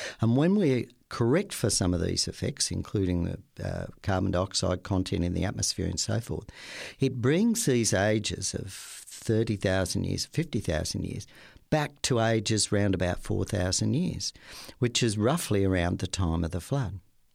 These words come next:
And so this was a very, very important finding, uh, that he found when he surveyed the, uh, literature. So that's a, an interesting article that, um,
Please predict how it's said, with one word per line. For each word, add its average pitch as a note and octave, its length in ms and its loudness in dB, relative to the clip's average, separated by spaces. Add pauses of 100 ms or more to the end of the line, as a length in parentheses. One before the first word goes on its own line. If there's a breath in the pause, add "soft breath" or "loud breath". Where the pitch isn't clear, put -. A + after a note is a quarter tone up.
(760 loud breath)
And B2 220 2
so A2+ 480 4
this D#3+ 300 0
was A2+ 200 2
a G2+ 80 2
very, C#3 420 2
very A#2+ 340 2
important G#2+ 500 -2
finding, A#2 800 0 (420 soft breath)
uh, F#2 640 -2
that - 220 -2
he A#2 220 0
found F#2+ 360 2
when F#2 180 2
he C#3+ 300 0
surveyed G#2+ 920 0 (500 loud breath)
the, F2+ 580 -2
uh, F2+ 220 -4
literature. F#2+ 680 -4 (720 loud breath)
So C#3 180 2
that's G#3 260 2
a, C#3 100 4
an A#2+ 260 2
interesting A2+ 600 2
article G2+ 540 0
that, F2 340 -4
um, F2+ 300 -2